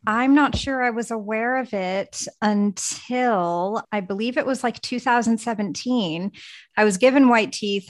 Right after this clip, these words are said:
by a friend that I had in Madrid who was part of a, like, a feminist book club, and they didn't have space for any more people to join,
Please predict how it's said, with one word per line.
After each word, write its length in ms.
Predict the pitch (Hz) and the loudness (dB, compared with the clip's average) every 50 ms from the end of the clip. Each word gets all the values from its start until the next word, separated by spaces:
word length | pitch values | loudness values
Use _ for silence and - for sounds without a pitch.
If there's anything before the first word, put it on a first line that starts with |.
| - - | -6 -2
by 180 | 190 185 180 | 0 0 2
a 120 | 147 - - | 0 -2 -4
friend 400 | - - 208 202 208 220 220 - - | -2 0 0 2 2 0 -2 -2 -2
that 100 | 196 180 | -2 0
I 120 | 180 190 | 0 0
had 200 | 190 196 190 180 | 0 0 -2 -2
in 120 | 175 170 175 | -2 -6 -6
Madrid 380 | 180 175 - 196 196 190 170 | -8 -6 -2 -2 0 0 0
who 120 | 160 185 180 | -2 -4 -6
was 140 | 175 175 | -6 -6
part 220 | - - 196 190 185 | -4 -4 -2 -2 -2
of 120 | 180 175 | -2 -2
a, 100 | 180 175 - - _ _ 240 | -2 -4 -4 -8 _ _ -6
like, 180 | 208 165 - | -6 -4 -4
a 60 | 190 | -6
feminist 520 | 185 - 226 220 220 233 220 208 - - 175 | -2 0 2 4 4 4 4 2 2 0 0
book 200 | 190 185 - - | -2 -2 -2 -2
club, 300 | - 254 254 269 294 - _ _ _ _ | 0 0 0 0 0 -4 _ _ _ _
and 680 | 214 208 196 196 196 196 196 196 196 196 196 214 220 220 - _ _ | 0 2 2 2 2 2 2 0 0 -2 0 -2 -2 -4 -4 _ _
they 220 | - 185 220 220 226 | -2 2 4 4 4
didn't 220 | 208 269 262 277 | 4 4 4 4
have 200 | 240 269 247 214 | 2 2 -2 -2
space 400 | - - - 196 233 254 254 - | -4 -4 -4 -4 -2 -4 -4 -6
for 140 | - 233 - | -8 -6 -4
any 160 | 202 214 208 | -4 -2 -2
more 160 | 208 180 185 | -4 -6 -8
people 340 | - - 226 226 - - 190 | -8 -8 -10 -8 -6 -6 -4
to 100 | 175 185 | -4 -4
join, 520 | 175 - 202 208 196 170 165 165 175 175 | -4 0 2 2 2 2 2 0 -2 -4